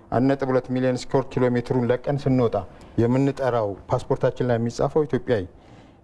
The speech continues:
የሚለው ብሔራዊ ማንነት ተሸርሽሯል።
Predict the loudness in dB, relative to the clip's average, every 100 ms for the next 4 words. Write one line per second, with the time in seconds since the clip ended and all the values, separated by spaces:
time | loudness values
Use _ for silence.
0 | 0 2 2 2 2 0 -2 -12 -14 -6
1 | 0 0 0 0 -2 -2 0 2 0 -2
2 | -12 -20 -20 -20 -18 -18 -18 -20 -20 -4
3 | -2 -2 -4 -8